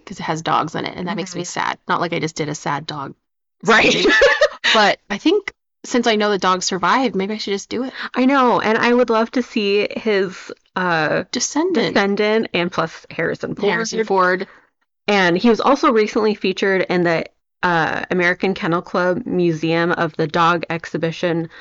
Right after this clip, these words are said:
Speaker 2: Mush, a tribute to sled dogs from Arctic exploration to the Iditarod. And he, <laughs> he is also on display. <laughs>
Speaker 1: Oh, his body?
Speaker 2: Yeah.
Speaker 1: Where?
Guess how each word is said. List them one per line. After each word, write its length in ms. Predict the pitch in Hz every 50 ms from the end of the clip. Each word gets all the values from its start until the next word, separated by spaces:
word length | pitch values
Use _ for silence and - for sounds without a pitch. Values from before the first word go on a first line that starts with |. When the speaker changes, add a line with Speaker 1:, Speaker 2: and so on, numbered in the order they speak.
| - - - - - -
Speaker 2:
Mush, 560 | 180 190 196 202 175 165 - - - - - -
a 80 | - 180
tribute 400 | 165 - 220 196 185 208 214 247
to 100 | - 208
sled 300 | - - - 180 175 160
dogs 320 | 170 156 160 165 160 160
from 160 | - 175 170 151 -
Arctic 480 | - 165 180 - - 214 202 - - - -
exploration 760 | 180 170 - - - 180 160 160 165 170 - 170 160 165 165
to 100 | - 175
the 120 | 156 156
Iditarod. 720 | - 160 165 165 151 147 - 156 - - - - - - - - - - - - - - -
And 120 | - 196 190
he, 360 | - 208 202 196 180 185 185 -
<laughs> 960 | - - - - - - - - - _ _ _ _ _ - - - - -
he 160 | - - 226
is 160 | 202 208 208 - -
also 560 | 208 214 226 - - 226 208 202 202 196 220 - _ - - - - - -
on 220 | - 226 240 247 247
display. 800 | 262 240 - - - - 240 220 190 175 156 151 160 165 180 _ _ _ - - - - - - - _ _ -
<laughs> 40 | 269 330 - 494 508 285 - - -
Speaker 1:
Oh, 80 | 220
his 180 | 214 240 240 180
body? 500 | - 190 170 170 180 226 285 349 453 - _
Speaker 2:
Yeah. 120 | - - 247 - -
Speaker 1:
Where? 640 | 185 185 196 214 214 359 370 359 262 190 170 170